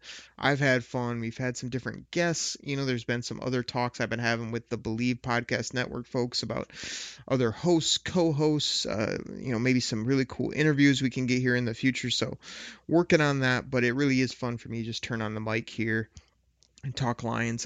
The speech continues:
I'm recording a bit late here in the evening. I don't know about you guys, but my body clock's been all messed up with this craziness that's been going on in the world. So I've been working super late at night. I've been staying up till all hours. Uh, so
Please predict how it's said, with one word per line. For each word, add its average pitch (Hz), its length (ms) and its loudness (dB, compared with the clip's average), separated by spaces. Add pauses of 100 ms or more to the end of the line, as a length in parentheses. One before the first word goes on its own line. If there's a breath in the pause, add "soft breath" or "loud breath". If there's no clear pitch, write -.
(100)
I'm 113 400 -4
recording 180 580 -2
a 151 60 2
bit 160 220 0
late 131 420 6
here 143 240 0
in 135 140 0
the 127 200 0
evening. 139 380 2 (340 loud breath)
I 151 60 -2
don't 160 80 2
know 160 60 2
about 131 200 2
you 123 160 4
guys, 123 260 4
but 120 140 -2
my 139 200 -2 (260)
body 110 240 0
clock's 113 320 -6
been 120 100 -8
all 117 200 -2
messed 120 300 -2
up 113 180 -4
with 113 100 -8
this 120 120 -6
craziness 120 480 -2
that's 117 140 -12
been 123 140 -6
going 123 200 -4
on 120 100 -2
in 113 80 -6
the 117 60 -8
world. 117 400 -4
So - 280 -6 (400 loud breath)
I've 156 160 2
been 127 160 0
working 127 260 -2
super 135 340 -2
late 120 220 4
at 113 100 2
night. 113 320 0
I've 120 160 0
been 113 260 -4
staying 123 360 2
up 117 160 -2
till 120 160 -6
all 113 320 -2
hours. 113 640 -2
Uh, - 280 -12
so - 280 -6